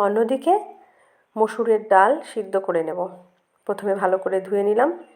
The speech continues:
এবার জলের মধ্যে নুন দিয়ে দেব। জলটা গরম হলেই তারপর কিন্তু ডাল দিয়ে দেব। ডাল সিদ্ধ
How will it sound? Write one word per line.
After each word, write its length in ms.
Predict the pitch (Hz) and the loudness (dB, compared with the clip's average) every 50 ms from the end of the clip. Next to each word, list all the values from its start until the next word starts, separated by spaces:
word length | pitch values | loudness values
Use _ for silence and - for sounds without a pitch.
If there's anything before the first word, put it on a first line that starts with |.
| _ _ _ _ _ - _ _ _ _ _ _ _ _ - | _ _ _ _ _ -20 _ _ _ _ _ _ _ _ -6
এবার 320 | 202 190 185 185 180 175 180 - - - _ _ _ _ _ _ _ _ _ _ _ _ _ _ _ _ _ _ _ _ _ _ _ _ _ _ _ _ - | -2 0 2 2 0 0 -4 -8 -18 -20 _ _ _ _ _ _ _ _ _ _ _ _ _ _ _ _ _ _ _ _ _ _ _ _ _ _ _ _ -8
জলের 380 | 202 202 202 196 196 196 196 208 208 | 0 2 4 4 4 4 2 2 0
মধ্যে 320 | 214 214 208 - - 226 226 226 - - - - - - _ _ _ _ _ _ _ _ _ _ _ _ _ _ _ _ - | -2 -2 -4 -4 -4 -2 0 0 0 -4 -6 -12 -20 -20 _ _ _ _ _ _ _ _ _ _ _ _ _ _ _ _ -6
নুন 260 | 214 214 214 208 208 208 214 | -2 0 0 0 0 -2 -2
দিয়ে 140 | 214 226 226 226 | 0 2 2 4
দেব। 120 | 233 220 233 294 349 - - - - - _ _ _ _ _ _ _ _ - 202 | 4 4 4 4 2 2 -2 -12 -20 -20 _ _ _ _ _ _ _ _ -4 2
জলটা 300 | 190 185 185 185 196 190 185 190 | 2 2 2 2 0 0 2 2
গরম 220 | 185 185 196 202 196 202 | 2 2 0 -2 -6 -4
হলেই 240 | 208 220 262 359 381 - - - _ _ _ _ _ _ _ _ _ - | -2 0 0 0 -2 -4 -10 -20 _ _ _ _ _ _ _ _ _ -2
তারপর 280 | 190 180 175 180 190 180 185 180 | 0 0 0 0 -2 -2 -2 -4
কিন্তু 260 | 196 190 190 190 277 330 370 370 - - - - - - _ _ _ _ _ _ _ _ _ _ _ _ _ _ _ - 214 | -8 -8 -6 -2 -2 -2 -2 -2 -8 -18 -20 -20 -20 -20 _ _ _ _ _ _ _ _ _ _ _ _ _ _ _ 0 4
ডাল 160 | 220 208 196 180 175 | 4 4 4 4 0
দিয়ে 120 | 170 170 165 | -4 -6 -6
দেব। 120 | 170 165 175 180 180 180 _ _ _ _ _ _ _ _ _ _ _ _ _ _ _ _ _ _ _ _ _ _ _ _ _ _ _ _ _ _ _ _ _ _ _ _ _ _ _ _ _ _ _ _ _ _ _ _ _ _ _ _ - 220 | -6 -8 -8 -10 -14 -16 _ _ _ _ _ _ _ _ _ _ _ _ _ _ _ _ _ _ _ _ _ _ _ _ _ _ _ _ _ _ _ _ _ _ _ _ _ _ _ _ _ _ _ _ _ _ _ _ _ _ _ _ -2 0
ডাল 140 | 214 208 202 208 - | 0 0 0 -2 -6
সিদ্ধ 200 | - 214 220 | -8 -6 -4